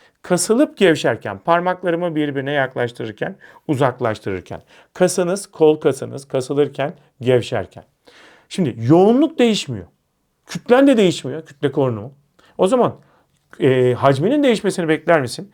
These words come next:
Senin fizikten, kimyadan bildiğin bir formül var. D eşittir M bölü V. Kütlen değişmiyor, kütlen korunuyor. Yoğunluğun da koruluyor. O zaman hacmin de korunuyor. Bu nedenle kas kasılırken boyu kısalır.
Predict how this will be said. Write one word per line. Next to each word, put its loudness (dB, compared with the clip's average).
Senin -4
fizikten, 0
kimyadan -2
bildiğin -4
bir -2
formül 2
var. -10
D 4
eşittir -4
M -6
bölü -8
V. -4
Kütlen 2
değişmiyor, 2
kütlen -2
korunuyor. -2
Yoğunluğun 2
da 4
koruluyor. 0
O -4
zaman -4
hacmin -2
de -12
korunuyor. -16
Bu -4
nedenle -4
kas -2
kasılırken -4
boyu 2
kısalır. -4